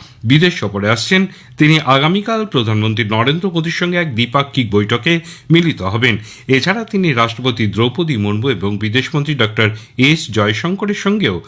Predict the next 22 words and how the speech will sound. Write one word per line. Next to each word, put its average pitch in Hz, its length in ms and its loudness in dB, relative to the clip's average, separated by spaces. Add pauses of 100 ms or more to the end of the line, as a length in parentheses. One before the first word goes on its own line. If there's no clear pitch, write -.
(200)
সাক্ষাৎ 143 460 2
করবেন। 110 340 2 (480)
দুদেশের 151 580 4
মধ্যে 220 280 -2
সুপ্রাচীন 180 640 0 (140)
ঐতিহাসিক, 127 640 0
সামাজিক, 120 500 0
সাংস্কৃতিক 123 720 -2
সম্পর্ক 107 460 -2
রয়েছে 104 340 0
বলে 151 240 2 (400)
বিদেশ 147 380 4
মন্ত্রক 190 360 0
সূত্রে 113 320 -2 (440)
জানানো 120 380 2
হয়েছে। 107 340 0 (320)
দু 110 100 2
হাজার 117 340 2
পনেরো 117 320 -2
সালে 113 280 0
প্রধানমন্ত্রী 113 600 -2 (120)
মোদী 113 240 0